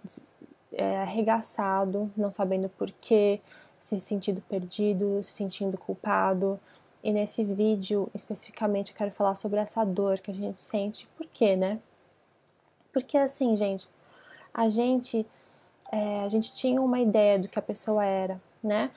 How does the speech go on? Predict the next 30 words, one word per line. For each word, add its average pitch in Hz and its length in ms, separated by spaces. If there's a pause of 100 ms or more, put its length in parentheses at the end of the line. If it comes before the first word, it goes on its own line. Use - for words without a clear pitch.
(160)
A - 60
gente 240 240
sente 311 460
dor 269 220
porque 254 440
a 240 80
gente 254 320
amava 254 300
aquela 190 240
pessoa, - 480 (320)
né? 220 240 (260)
Se - 140
a - 20
gente 349 240
não 311 140
amasse, 226 760 (300)
a 240 100
gente 247 260
não 269 60
estaria 262 300
sofrendo 190 400
agora, - 320 (100)
não 220 80
é 214 60
verdade? 208 420
Vocês 214 240
não 233 100
estariam 240 380
sofrendo 226 400
agora. 185 320